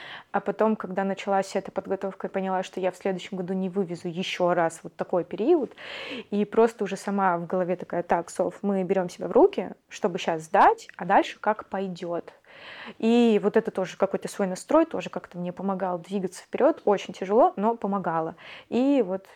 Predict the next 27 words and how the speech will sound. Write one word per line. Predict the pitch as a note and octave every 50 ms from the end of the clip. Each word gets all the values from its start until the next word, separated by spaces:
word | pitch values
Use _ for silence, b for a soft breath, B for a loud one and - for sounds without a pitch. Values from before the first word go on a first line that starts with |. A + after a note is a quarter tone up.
| - _ -
семья, | - - - F#3+ F#3+ F#3+ G#3+ A#3 B3 B3 G#3+
любовь | G3 F#3 F#3 G3 G#3+ A#3+ A#3+ - - -
вокруг, | A3 G3 G3 G3+ F#3+ - G3+ G#3 G3+ G3+ G3 G3 - - -
э, | - F3 E3+ F3 F3 - -
друзья, | - F#3 - G#3+ G3 F3 F#3 G#3+ A3 A3+
которые | - G#3+ - - F#3 F#3
тоже | F#3 - F3+ -
такие: | - - - - F#3 F3+
«Да, | G3+ G#3 - - _ _ _ _ _ _ _ - - G#3+
всё | - - - G#3
будет | F#3+ F3+ F3 - -
хорошо, | - G3 F3+ F3 - - - - - E3+ - - - - B B B B B B B -
ну | A3+ A#3
не | A3 A3 A#3
расстраивайся». | A3+ A3 - - - - A3 A3 A3+ G#3+ A3 G3+ G3+ G#3 G3+ - - - - G3 F#3+ G#3 B B B B B B
Ну | - A#3+ B3+ C4
и |
потом, | C4 - F#3+ - G#3+ A3+ A3
конечно, | - G3+ F#3+ G3 F#3+ - G#3 F#3+
когда | - F3 F#3+ F#3+
я | F#3+
уже | F3+ F#3+
увидела, | F3+ F#3 F#3 F3+ F3+ F#3 F#3
что | - - G3
я | F#3+ F#3+
на | F#3 F#3+ G3
бюджете, | F3+ F3 G#3 F#3+ F3 F#3 F#3 G3 F3+ E3+ F3 - - -